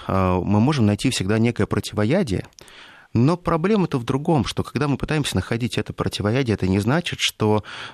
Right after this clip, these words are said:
а, противоположная сторона не применит против нас определенное новое оружие. Ведь на сегодняшний день Соединенные Штаты Америки, они привыкли формировать некую лживую реальность.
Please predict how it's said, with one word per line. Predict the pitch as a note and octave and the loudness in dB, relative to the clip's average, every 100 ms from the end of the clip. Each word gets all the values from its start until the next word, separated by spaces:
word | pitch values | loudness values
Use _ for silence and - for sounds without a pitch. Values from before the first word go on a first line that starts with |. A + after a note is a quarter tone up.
| - | -4
а, | G#2+ | -2
противоположная | G#2 A2 G#2 A#2 A#2+ G#2+ F#2+ | 0 -2 -2 0 0 2 0
сторона | - G2+ A#2+ | 0 0 2
не | G2+ G2 | 2 2
применит | - F#2+ G#2 A2+ - - - | 0 2 4 2 -2 -8 -6
против | G#2+ F#2 - | -2 -2 -2
нас | G#2+ G#2 | -2 -2
определенное | - G2+ G2 - G2 G#2+ G#2+ | -6 -4 -4 0 0 2 2
новое | F2+ G2 F2+ F2 | 2 2 2 0
оружие. | F2+ F2 D#2+ - - - - - - | 0 -2 -6 -10 -16 -18 -18 -8 -2
Ведь | B2+ | 0
на | C3+ | 0
сегодняшний | - F3+ D#3+ C#3+ | 0 0 0 2
день | C3 F#3 | 4 2
Соединенные | - G#2+ G#2+ | 2 2 2
Штаты | G#2+ A2+ A2+ | 2 -2 0
Америки, | B2+ E3+ D#3+ C3+ | 0 0 0 0
они | A#2+ B2+ B2+ - - _ | 2 2 0 -4 -20 _
привыкли | - A#2 C3+ E3+ G2+ | 0 2 2 0 -2
формировать | - G#2 G2+ G#2 G#2+ B2+ | -4 -2 0 0 0 0
некую | A2 - G#2 G2+ - | -2 0 2 2 0
лживую | G#2+ G#2 B2+ A#2 G#2+ | 0 2 2 2 2
реальность. | D#3 D3+ F2+ - | 2 2 0 -6